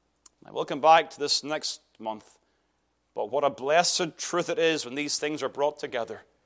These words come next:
The Lord hath laid on him our sins, and he took our sins. It comes together so beautifully. The Father bruising the Son,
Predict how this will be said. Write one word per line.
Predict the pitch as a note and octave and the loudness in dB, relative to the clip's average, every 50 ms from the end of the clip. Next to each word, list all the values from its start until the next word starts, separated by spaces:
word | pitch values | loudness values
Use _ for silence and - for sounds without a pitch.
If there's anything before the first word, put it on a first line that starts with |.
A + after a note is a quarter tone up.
| _ _ _ _ _ _ _ _ _ _ _ | _ _ _ _ _ _ _ _ _ _ _
The | - A#2+ B2 | -6 -4 -4
Lord | B2 C3 D3+ E3 E3+ F3 F3 D3 | -2 2 2 6 6 6 6 6
hath | D3+ D3 C#3 | 4 2 2
laid | C#3 C#3 B2+ C3+ D#3+ E3+ F3+ F3 | 2 -10 -8 -4 -2 0 2 2
on | D#3+ C#3+ | 0 0
him | C#3 E3 F3+ F#3 F#3+ F#3 F3 | 0 0 0 0 0 -6 -8
our | - E3 D#3+ D#3 D#3 D#3 | -6 -2 2 2 2 2
sins, | - - - G3 G3 F#3+ G3 F#3 - - | 0 -2 -4 -2 -4 -4 -6 -6 -8 -8
and | C#3 C#3 | -8 -8
he | E3+ E3+ | -8 -10
took | E3 - - G3+ - - | -8 -8 -8 -8 -8 -6
our | A2+ A#2+ A2+ A2+ A2 | -4 -2 -2 0 0
sins. | - - - C3 A#2 A#2+ A2 - - - - - _ _ _ _ _ _ _ _ _ _ _ _ _ _ _ _ _ _ _ _ _ _ _ _ _ _ _ _ _ - | -2 -4 -6 -6 -8 -8 -6 -4 -4 -4 -6 -8 _ _ _ _ _ _ _ _ _ _ _ _ _ _ _ _ _ _ _ _ _ _ _ _ _ _ _ _ _ -18
It | C3+ - | -14 -10
comes | - - G3 G3+ G#3 G#3 G3+ | 4 6 6 6 6 4 -2
together | - E3+ - G#3 G#3 G3 | -4 0 4 6 6 6
so | F#3+ - A#3+ A#3+ A#3 | 6 4 0 -2 -2
beautifully. | - - - G#3 - G3 - - - A#2 - - - _ _ _ _ _ _ _ _ _ _ _ _ _ _ | -4 -8 -12 -8 -8 -8 -10 -10 -16 -16 -18 -20 -20 _ _ _ _ _ _ _ _ _ _ _ _ _ _
The | - F#3+ | -8 -8
Father | F3+ - - - B3+ C4 A#3 A3+ G#3 F3+ F#3 D#3 - - - _ _ _ _ _ _ _ | -8 -6 -6 0 6 8 8 8 8 6 2 0 -2 -6 -18 _ _ _ _ _ _ _
bruising | - F3 G#3 A#3+ B3+ B3+ B3+ A#3+ - A3+ G#3+ G3+ | -10 -8 -6 -4 -2 0 0 0 0 0 -2 -2
the | G3 F#3+ | -2 0
Son, | - - - G#3+ G#3 G3 D#3+ B2+ A#2 | 0 0 0 0 -2 -2 -4 -12 -16